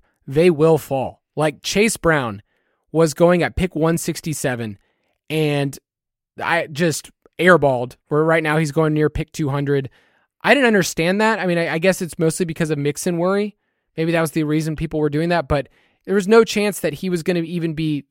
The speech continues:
the guy ahead of Travion Williams or, you know, somebody else that they could have added in. So I felt like he was a bad bet. Uh, Roschon Johnson has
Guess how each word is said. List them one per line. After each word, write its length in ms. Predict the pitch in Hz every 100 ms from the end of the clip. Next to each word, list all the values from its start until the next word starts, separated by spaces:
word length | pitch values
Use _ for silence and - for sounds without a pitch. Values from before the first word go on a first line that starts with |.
| _
the 180 | 160 175
guy 300 | 156 151 151
ahead 260 | 127 156
of 180 | 160 139
Travion 400 | - 147 143 143
Williams 440 | 135 135 139 139 131
or, 180 | 117 - _ _ _
you 140 | - 143
know, 220 | 120 117 _
somebody 320 | - 170 165 156
else 200 | 151 -
that 60 |
they 120 | 139
could 140 | 139 156
have 80 | 131
added 280 | 143 147
in. 160 | 147 165
So 140 | -
I 60 | 160
felt 160 | 180 226
like 160 | 185
he 100 | 190
was 120 | 180
a 60 | 170
bad 240 | 180 180
bet. 320 | 156 180 175 - _ _ _ _
Uh, 320 | 147 143 139 135 _ _ _ _ _ -
Roschon 560 | 151 185 262 - 285 185
Johnson 600 | 156 160 175 220 220 - -
has 460 | 170 175 147 -